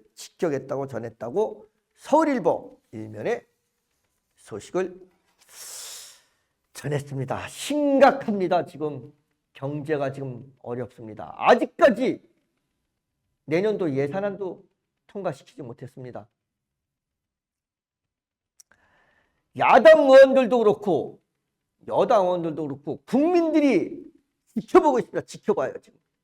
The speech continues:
지켜봅니다. 지금 지켜보고 있습니다. 야당 의원들, 여당 의원들, 국민들이 지켜보고 있습니다. 똑바로 하십시오. 똑바로. 예산안 빨리 통과시켜서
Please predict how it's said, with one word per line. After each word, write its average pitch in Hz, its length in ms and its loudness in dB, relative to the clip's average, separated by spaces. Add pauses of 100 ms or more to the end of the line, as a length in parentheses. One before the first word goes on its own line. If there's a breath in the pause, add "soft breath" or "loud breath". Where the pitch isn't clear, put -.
지켜봅니다. 208 600 -4
지금 147 340 -12 (140)
지켜보고 185 420 -6
있습니다. 226 580 -2 (640)
야당 160 380 -4
의원들, 180 540 -6 (1600)
여당 208 300 4
의원들, 202 560 2
국민들이 285 500 -4
지켜보고 269 480 -2
있습니다. 196 540 -6 (440)
똑바로 330 540 4
하십시오. 208 420 0
똑바로. - 580 -6 (380)
예산안 226 540 6
빨리 254 260 -4
통과시켜서 247 1000 0